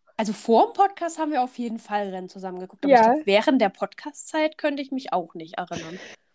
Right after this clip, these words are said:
Speaker 1: Und das war ja vor allem dem geschuldet, dass wir das vierundzwanzig-Stunden-Rennen auf dem Nürburgring geguckt haben.
Speaker 2: Genau.
Speaker 1: Manche, manche Menschen mehr vierundzwanzig Stunden, manche Menschen weniger.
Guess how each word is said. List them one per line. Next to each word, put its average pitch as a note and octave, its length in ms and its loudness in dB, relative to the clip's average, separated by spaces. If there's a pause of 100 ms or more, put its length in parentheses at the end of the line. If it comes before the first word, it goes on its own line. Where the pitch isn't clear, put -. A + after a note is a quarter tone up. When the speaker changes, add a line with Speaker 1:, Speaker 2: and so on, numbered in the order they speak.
(160)
Speaker 1:
Und A#3 80 4
das C4 120 2
war C4 280 2
ja E4 140 -2
vor - 180 -8
allem B3+ 220 -4
dem A#3+ 160 -12
geschuldet, C4 500 -10
dass A3+ 180 -10
wir A3+ 60 -10
das G#3 140 -12
vierundzwanzig-Stunden-Rennen G#3 1200 -8
auf - 160 -10
dem F#3+ 180 -2
Nürburgring C4 640 0 (100)
geguckt - 380 0
haben. D4+ 280 6 (640)
Speaker 2:
Genau. D#4 160 0
Speaker 1:
Manche, A3 280 4 (160)
manche A3 300 0
Menschen A3 460 -4
mehr A3+ 240 2
vierundzwanzig E4 640 -4
Stunden, D#4+ 280 -6 (140)
manche A#3 260 -6
Menschen A3+ 380 -6
weniger. D#4+ 460 -4